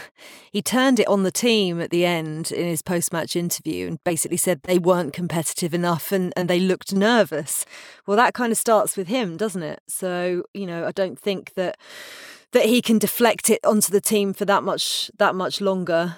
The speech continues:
It's just how long they decide to, to wait because, of course, you know, we've got a couple of weeks left of the, of the transfer window as well. As you said, they, they, they probably need some replacements.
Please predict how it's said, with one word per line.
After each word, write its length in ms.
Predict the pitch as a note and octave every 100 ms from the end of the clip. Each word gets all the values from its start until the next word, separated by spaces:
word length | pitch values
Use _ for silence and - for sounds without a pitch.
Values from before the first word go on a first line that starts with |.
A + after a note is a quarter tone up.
| G3
It's 200 | G3 F3+
just 200 | G3+ -
how 200 | F#3+ F#3
long 380 | F#3 F#3+ F#3+ F3+
they 120 | E3+
decide 500 | D#3+ - F#3+ F3 D#3
to, 360 | - F3+ F3 D3 _
to 160 | - G3
wait 380 | E3+ G3 F3+ - -
because, 320 | E3+ F3+ D#3+
of 100 | -
course, 460 | F#3+ F3+ E3+ - - - - - - _ -
you 100 | F3+
know, 240 | D#3+ E3 - -
we've 160 | F#3+
got 160 | F3 -
a 40 |
couple 280 | - G3 F#3
of 60 | F3
weeks 240 | F3 -
left 260 | F#3 - E3+
of 80 |
the, 300 | E3+ F3 F#3 -
of 140 | E3
the 80 | -
transfer 560 | - F#3+ D#3+ - F#3
window 320 | F#3 F#3 F#3 F3+
as 160 | E3+
well. 240 | F#3+ F#3 F3+
As 100 | -
you 80 |
said, 240 | D#3 G3 F3
they, 260 | F3 F3 -
they, 120 | F#3+ - -
they 140 | E3+ - _
probably 380 | G#3+ F#3 E3 F3+
need 220 | F3+ E3+
some 140 | -
replacements. 920 | D#3+ - F#3+ F3 - E3+ F3+ - -